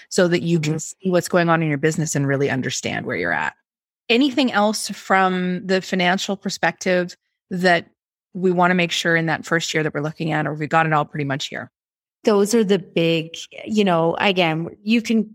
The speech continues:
Speaker 2: you can go deeper on pricing strategy and products and things like that.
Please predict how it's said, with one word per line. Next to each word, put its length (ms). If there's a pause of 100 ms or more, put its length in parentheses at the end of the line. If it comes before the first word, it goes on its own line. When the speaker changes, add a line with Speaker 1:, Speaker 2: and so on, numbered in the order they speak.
Speaker 2:
you 160
can 180
go 240
deeper 480
on 160
pricing 500
strategy 720
and 200
products 600
and 160
things 300
like 280
that. 460